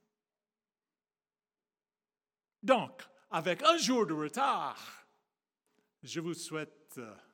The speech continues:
bonne fête de tous les saints, parce que nous le sommes,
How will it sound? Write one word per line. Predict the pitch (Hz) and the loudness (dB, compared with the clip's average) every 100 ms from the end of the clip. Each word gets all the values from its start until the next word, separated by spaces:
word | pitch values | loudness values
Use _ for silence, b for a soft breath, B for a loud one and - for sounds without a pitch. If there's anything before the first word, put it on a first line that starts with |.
| _ _ _ - | _ _ _ -8
bonne | - 254 226 208 | -2 -2 -2 -10
fête | - 233 - - - - _ _ _ _ _ _ _ _ _ _ _ _ | -6 -6 -6 -12 -18 -18 _ _ _ _ _ _ _ _ _ _ _ _
de | - 143 | -14 -12
tous | - 220 | -8 -6
les | 151 | -6
saints, | - 208 131 - _ _ _ _ _ _ _ _ _ _ _ _ _ | -8 -10 -10 -20 _ _ _ _ _ _ _ _ _ _ _ _ _
parce | 170 - | -10 -4
que | |
nous | 175 294 | -2 0
le | 285 | 0
sommes, | - 269 254 127 | -2 -4 -6 -10